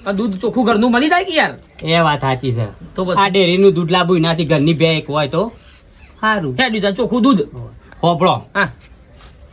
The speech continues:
Speaker 2: જો આ ભે લાવ્યો છું. જોઈ લ્યો. ગમે તો?
Speaker 1: એટલે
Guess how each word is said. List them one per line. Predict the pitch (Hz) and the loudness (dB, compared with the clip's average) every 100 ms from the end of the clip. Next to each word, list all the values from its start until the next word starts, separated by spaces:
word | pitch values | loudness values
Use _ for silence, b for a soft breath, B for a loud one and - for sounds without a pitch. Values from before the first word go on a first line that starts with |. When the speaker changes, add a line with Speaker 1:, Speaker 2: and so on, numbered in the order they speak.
| - - 135 | -20 -16 -4
Speaker 2:
જો | 156 | 2
આ | 160 | 2
ભે | 139 139 | 2 0
લાવ્યો | 135 135 | 0 -2
છું. | 117 117 - - - - | -4 -10 -16 -20 -20 -8
જોઈ | 143 170 | 0 2
લ્યો. | 165 135 - - - | 2 0 -6 -20 -12
ગમે | 131 165 170 | 0 2 2
તો? | 170 165 - - - - - - - - - - - - - - 127 | 0 -4 -6 -20 -20 -20 -20 -20 -20 -20 -20 -20 -20 -20 -20 -18 -12
Speaker 1:
એટલે | 135 | -10